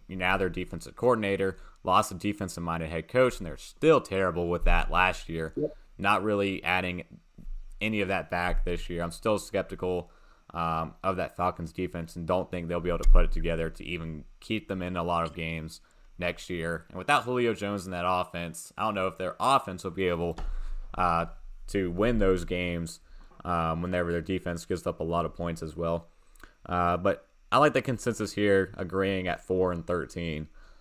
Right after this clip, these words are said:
Speaker 1: um, on the Falcons. So now A F C South, uh, speed through it here. What are we looking at?
Speaker 2: So I'll tell you right now, I've got the Texans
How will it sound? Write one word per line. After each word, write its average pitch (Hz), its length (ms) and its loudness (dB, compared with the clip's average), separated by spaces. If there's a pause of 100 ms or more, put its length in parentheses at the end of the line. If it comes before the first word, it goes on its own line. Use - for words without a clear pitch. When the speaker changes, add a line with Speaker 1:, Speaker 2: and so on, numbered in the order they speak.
(280)
Speaker 1:
um, 82 340 -2
on 104 180 4
the 92 80 2
Falcons. 92 520 2
So 101 80 -4
now 139 380 8
A 135 160 8
F 131 80 6
C 131 180 -2
South, 113 540 8 (340)
uh, 98 340 8
speed 120 380 0
through 110 160 6
it 92 140 2
here. 98 420 2 (380)
What 110 180 6
are 113 40 8
we 107 120 6
looking 95 280 4
at? 80 220 -4 (1200)
Speaker 2:
So 196 180 8
I'll 196 100 12
tell 277 180 8
you 180 140 12
right 165 160 10
now, 160 360 8
I've 180 340 6
got 170 240 6
the - 80 -6
Texans 165 540 2